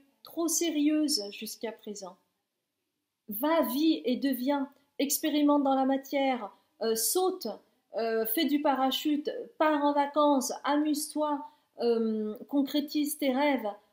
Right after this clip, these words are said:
Ne perds pas de temps avec, « Oui, mais ça, ça se fait pas, ça, c'est pas bien pour moi, euh, ça, je pourrais jamais le faire, là, ça, je suis pas capable. » Euh, on vous demande d'y aller, euh, parce que c'est comme cela que vous allez pouvoir vous ouvrir à ce nouveau cycle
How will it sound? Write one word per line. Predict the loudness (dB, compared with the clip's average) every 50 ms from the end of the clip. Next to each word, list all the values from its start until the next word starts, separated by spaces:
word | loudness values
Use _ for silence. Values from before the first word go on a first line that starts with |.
| _ _ _ _ _
Ne | 2 2 2
perds | 4 2 0 0 0 0
pas | 2 2 2
de | 2 0
temps | -2 0 0 2 2 2
avec, « | 2 0 2 0 0 0 -2 -2
Oui, | 0 2 4 4 4
mais | 4 2 2
ça, | 0 -2 -2
ça | -2 -4 -6
se | -4 -4
fait | -4 -4
pas, | -2 0 0 0 0 0
ça, | -2 -4 -4 -4 -4
c'est | -6 -8 -8 -6 -4
pas | -4 -4
bien | -4 -2 -2 -2 -2 -2
pour | -2 -4 -4 -4
moi, | -4 -2 -2 -2 -2 -4 -6 -10 -18 _ _ _ -8 -4
euh, | -4 -2 -2
ça, | -2 0 0 0 0
je | 0 -2
pourrais | -6 -6 -4 -4 -2
jamais | -2 0 2 4 4 4
le | 2 0
faire, | 0 2 4 6 6 4 4 2 0
là, | 0 0 0 -2
ça, | 0 0 0 0
je | 0 -4
suis | -10 -12
pas | -8 -8 -8 -6
capable. » | -4 -6 -6 -2 0 2 2 2 2 0 -4 -8 -8 -10 _ _ _ _ _ _ _ _ _ _
Euh, | -8 -6 -6 -6 -8 -10 -14 -18 _ _ _ _ _
on | -6 -4
vous | -4 -4 -6 -6 -6 -4
demande | 2 4 4 6 6 6 4 4 4 4
d'y | 2 2 0 -2 0 2
aller, | 2 2 2 0 0 0 -2 -4 -12 _ _ _ _ _ -6
euh, | -6 -4
parce | -2 -2 -2 -2 -2 -4 -6 -2
que | -2 -2
c'est | -2 0 -2 0
comme | 2 2 2 4
cela | 4 2 2 2 2 0 -2 -2
que | 0 0 0 0 -2 -10 _ _
vous | -12 -8 -4 0 2 2
allez | 4 4 2 -2
pouvoir | -2 -6 -8 -8 -8 -2 0 2 2 2 0 -4 -8
vous | -8 -8 -4 -4 -4
ouvrir | -4 -2 -2 -2 0 0 0 0 -2 -4 -4 -4
à | -6 -6
ce | -4 -4
nouveau | -2 -2 -2 -4 -4 -6 -6
cycle | -4 -4 -6 -2 -2 -2 -2 -2 -6 -8 -8